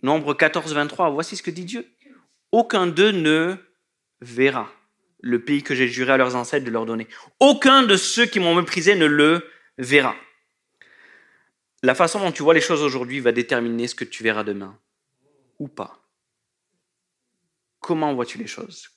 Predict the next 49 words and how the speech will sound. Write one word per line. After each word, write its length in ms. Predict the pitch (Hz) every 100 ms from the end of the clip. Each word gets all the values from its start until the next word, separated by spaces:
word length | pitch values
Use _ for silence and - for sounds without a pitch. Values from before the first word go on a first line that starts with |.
| -
Que 120 | 190
vois-tu 720 | 185 143 123 - - - - _ _ _ _
sur 180 | - 92
tes 100 | -
situations ? 460 | - - 104 - - _ _ _ _ _ _ _ _ _ _ _ _ -
Il 80 |
y 40 | 131
a 40 |
des 120 | 135
promesses 640 | 135 - 160 160 175 180 -
que 100 | 143
Dieu 480 | 120 120 135 151 151
a 120 | 123
pour 240 | - 131
nous, 120 | 135 147
mes 220 | 139 123
amis. 280 | 120 127 139
Il 60 |
y 40 | 120
a 40 |
notre 320 | 117 117 -
nom 140 | 165 170
écrit 320 | 147 - 135
dessus 500 | - - 143 143 -
et 60 | 123
elles 120 | 120
restent 540 | 113 127 135 - - _ _ _
à 140 | 120
prendre 240 | - 143 135
la 80 | 123
poussière 360 | 127 - 143
sur 160 | - 127
des 200 | 120 147
étagères 520 | 151 131 127 127 123 - - -
parce 160 | 127
qu'on, 180 | - 143 131
on 200 | 127 131
est 120 | 139
comme 160 | 156 135
le 100 | 123
peuple 160 | 135
d'Israël 460 | 131 123 123 123 135
et 60 | 127
on 100 | 123
reste 220 | 127 -
tranquillement 440 | 139 123 127 120
dans 140 | 117 104
le 60 |
désert. 400 | 98 92 - _